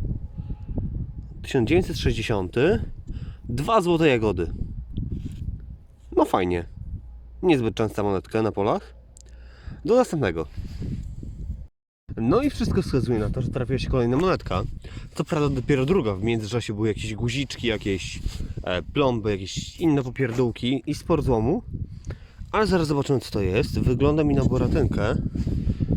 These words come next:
jeżeli chodzi o rozmiar. Tak, tak, to jest boratynka, dokładnie. Moneta bita w nakładzie około...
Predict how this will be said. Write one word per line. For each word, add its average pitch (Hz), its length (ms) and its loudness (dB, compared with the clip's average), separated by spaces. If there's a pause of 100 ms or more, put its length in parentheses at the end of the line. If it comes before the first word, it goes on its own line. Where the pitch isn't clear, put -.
(220)
jeżeli 120 260 2
chodzi 113 260 2
o 110 60 4
rozmiar. 101 580 0 (1700)
Tak, 107 180 2 (520)
tak, - 280 -4
to 185 260 -2
jest 123 200 2
boratynka, 104 520 2
dokładnie. 92 520 0 (1500)
Moneta 180 480 6
bita 151 420 4
w 131 460 4 (200)
nakładzie 135 600 4
około... 120 720 6